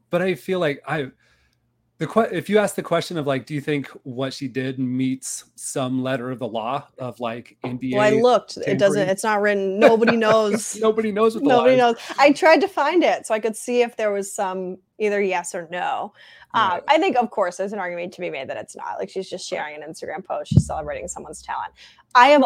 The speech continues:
Speaker 2: only seen her post about Hailey Van Lith, is my point. That, like, I don't see her <laughs> doing this across the board. I see her, like, picking a favorite N C double A player and, and, like,
Speaker 1: No, this would be, like,
Speaker 2: promoting
Speaker 1: this
Speaker 2: her
Speaker 1: would
Speaker 2: game.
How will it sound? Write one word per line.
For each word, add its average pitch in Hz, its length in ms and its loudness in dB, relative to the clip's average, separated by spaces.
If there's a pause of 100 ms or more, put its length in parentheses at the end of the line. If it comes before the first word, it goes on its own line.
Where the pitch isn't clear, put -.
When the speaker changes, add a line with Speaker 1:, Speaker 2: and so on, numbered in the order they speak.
(100)
Speaker 2:
only 254 360 6
seen 254 240 2
her 202 200 -4
post 202 360 2
about 170 180 -6
Hailey 175 220 0
Van 131 180 -8
Lith, 98 100 -12 (300)
is 190 240 -4
my 175 140 -4
point. 104 340 -10
That, 240 160 4
like, 196 300 -2 (260)
I - 120 6
don't 240 380 4
see 294 120 0
her 285 160 4
<laughs> 240 40 6
doing 277 280 2
this 233 180 0
across 240 460 4
the 208 100 -2
board. 175 400 0
I 202 120 0
see 220 180 -2
her, 247 160 0
like, 202 240 -2
picking 233 380 -4
a 220 60 -6
favorite 208 360 -2
N 196 120 -4
C 202 100 -10
double 190 200 -2
A 185 100 -4
player 185 360 -2
and, 175 360 -8
and, 185 400 -4 (100)
like, 165 260 -8 (120)
Speaker 1:
No, 165 180 4
this 196 260 0
would 233 80 0
be, 226 120 2
like, 226 200 4
Speaker 2:
promoting 226 160 -2
Speaker 1:
this - 80 0
Speaker 2:
her 220 80 -4
Speaker 1:
would 190 80 -4
Speaker 2:
game. 151 420 -6